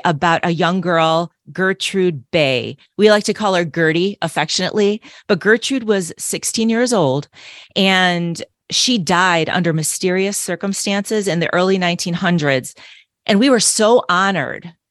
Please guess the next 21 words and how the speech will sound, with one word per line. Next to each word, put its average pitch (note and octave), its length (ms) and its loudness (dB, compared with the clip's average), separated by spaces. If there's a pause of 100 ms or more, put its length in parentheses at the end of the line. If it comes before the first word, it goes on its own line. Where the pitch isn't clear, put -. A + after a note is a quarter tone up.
(100)
to A3 120 0
be G3 180 4
able G3 220 4
to F#3+ 140 -4
give F#3+ 380 0
her F#3 240 -2
soul D#3+ 560 -2
a E3 80 -4
voice. C#3+ 640 -2 (300)
She - 220 2
became A3 420 0
kind A3 280 0
of F#3+ 240 -8
the G3+ 80 0
patron G#3 540 -2
spirit F#3 600 0 (300)
for G#3+ 140 4
the G3 100 2
rest F#3 300 0
of F3+ 80 -2
our E3+ 160 2